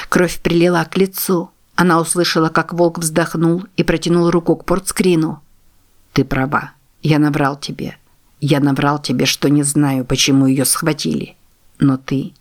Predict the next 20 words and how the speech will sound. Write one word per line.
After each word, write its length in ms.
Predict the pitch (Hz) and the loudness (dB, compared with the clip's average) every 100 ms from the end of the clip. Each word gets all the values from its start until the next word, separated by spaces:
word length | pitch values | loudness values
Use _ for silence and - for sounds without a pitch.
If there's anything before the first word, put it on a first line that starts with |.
| - | 0
не 160 | 147 | 2
та 280 | 143 - 147 | 2 0 0
миссия, 500 | 151 151 - - 135 | 2 0 0 -2 -2
которую 440 | 135 143 143 139 135 | -2 -2 0 2 4
имел 220 | 135 131 | 4 2
в 60 | |
виду 280 | 139 135 160 | 0 0 2
Рен». 340 | 156 139 135 127 - - _ _ - | 0 -2 -6 -10 -20 -20 _ _ -4
Она 240 | - 175 | 0 2
развернула 520 | 170 165 170 180 175 160 | 0 0 0 2 2 0
портскрин, 640 | 180 170 - 160 165 180 | -2 -2 -2 0 2 2
освещая 500 | 165 - 160 - 160 | 0 0 0 2 0
лицо 360 | 165 165 - 180 | -2 -2 0 2
волка. 500 | 165 160 165 - 170 - - - - | 2 0 -2 -4 -4 -12 -8 -6 -2
Он 140 | 185 165 | 0 2
заморгал, 640 | 165 160 156 160 156 160 - | 2 2 0 0 -2 -2 0
но 160 | 175 | 2
не 100 | 175 | 4
отвёл 380 | 165 180 202 165 | 0 0 0 0
взгляд. 600 | 151 - 170 160 151 | -2 -2 0 0 -2